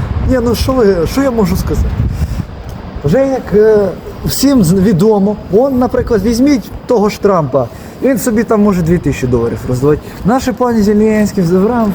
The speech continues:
там, в зимній підтримки по тисячу гривень, там, три тисячі кілометрів на Укрзалізниці. Чим ми гірше? І як вважаєте, с-, ну от, я вважаю, що народний гімн Шура має теж принести свою лепту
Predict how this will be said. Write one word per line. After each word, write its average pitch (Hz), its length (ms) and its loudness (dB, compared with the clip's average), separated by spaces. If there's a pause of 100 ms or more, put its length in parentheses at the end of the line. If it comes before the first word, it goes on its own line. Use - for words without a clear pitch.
там, 202 160 2
в 160 40 2
зимній 202 260 2
підтримки 190 560 0 (300)
по 147 80 0
тисячу 220 380 0
гривень, 185 340 4
там, 170 220 0
три 202 200 0
тисячі 196 380 -2
кілометрів 175 520 0
на 180 60 2
Укрзалізниці. 165 720 0 (240)
Чим 269 280 0
ми 262 120 4
гірше? 202 360 2
І 233 260 0 (540)
як 202 240 2 (640)
вважаєте, 180 500 0
с-, 165 160 -4
ну 170 220 4
от, 143 80 -2 (160)
я 165 120 2
вважаю, 151 480 -2 (140)
що - 120 -2
народний 214 420 2
гімн 180 340 2
Шура 165 320 0 (420)
має 240 440 2
теж 220 400 0 (320)
принести 165 520 2
свою 165 360 2
лепту 160 360 0